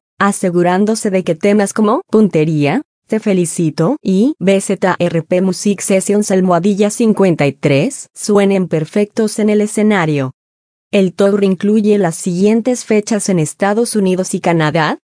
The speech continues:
Nob cero dos, Palm Desert, K, Acrisure Arena Nob cero siete, Phoenix, as, Footprint Center Nob cero nueve, Los Ángeles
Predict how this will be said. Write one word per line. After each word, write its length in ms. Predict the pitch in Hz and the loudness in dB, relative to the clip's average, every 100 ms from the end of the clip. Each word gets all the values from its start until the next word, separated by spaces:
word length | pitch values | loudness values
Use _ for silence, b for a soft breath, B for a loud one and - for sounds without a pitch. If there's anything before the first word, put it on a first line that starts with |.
| _ | _
Nob 360 | 196 220 240 185 | 0 2 2 -2
cero 380 | - 202 226 220 | -4 -2 0 2
dos, 480 | 143 135 254 - - _ - | 2 2 -2 -8 -18 _ -2
Palm 260 | 214 220 | 2 4
Desert, 600 | 214 190 - 175 294 - - _ _ | 2 2 0 -2 -2 -8 -20 _ _
K, 340 | - 156 143 285 _ _ | 0 2 2 -2 _ _
Acrisure 600 | 214 214 202 - 214 208 | -4 0 -2 0 0 0
Arena 360 | 170 185 185 | 0 0 0
Nob 240 | 180 180 175 | 2 0 0
cero 360 | 185 208 190 190 | -2 0 2 0
siete, 560 | - 190 170 - 180 294 _ _ | 0 0 0 0 -2 -2 _ _
Phoenix, 720 | - 226 214 269 392 - - _ - | 0 2 4 2 -2 -12 -18 _ -2
as, 500 | 180 156 202 - - _ _ | 0 2 -2 -8 -18 _ _
Footprint 800 | - 262 185 - - 202 214 220 | -2 0 0 -2 -4 0 0 -2
Center 540 | - 208 185 190 180 | -4 -2 0 0 0
Nob 240 | 180 175 180 | 0 0 -2
cero 380 | - 196 185 | -2 0 2
nueve, 520 | 180 156 139 123 180 294 _ - | 2 4 4 2 0 -2 _ -2
Los 200 | 208 208 | -2 0
Ángeles 680 | 208 196 190 190 330 - | -2 -2 0 0 -2 -8